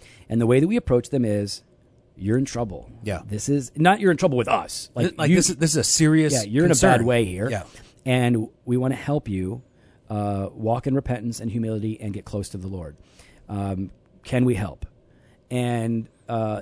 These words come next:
Speaker 1: everyone that's gone through that process, they've all said yes.
Speaker 2: Yeah.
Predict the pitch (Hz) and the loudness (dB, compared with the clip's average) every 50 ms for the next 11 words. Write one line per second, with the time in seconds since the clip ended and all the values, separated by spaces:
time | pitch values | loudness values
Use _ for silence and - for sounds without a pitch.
0 | - - - 156 214 254 247 240 220 - - 202 180 156 - 196 202 208 208 - | -4 2 4 6 8 8 8 6 4 2 2 2 2 2 2 0 0 0 -2 0
1 | - 180 185 185 - - 214 233 226 - - - _ - 135 139 139 135 151 165 | 0 2 2 2 2 0 0 0 -2 -4 -6 -16 _ -6 -2 -2 0 2 0 0
2 | - - 131 110 101 120 117 - - - - - - - - 135 113 98 80 | 0 -2 -4 -4 -2 -4 -4 -6 -8 -12 -12 -14 -14 -16 -14 -12 -10 -10 -10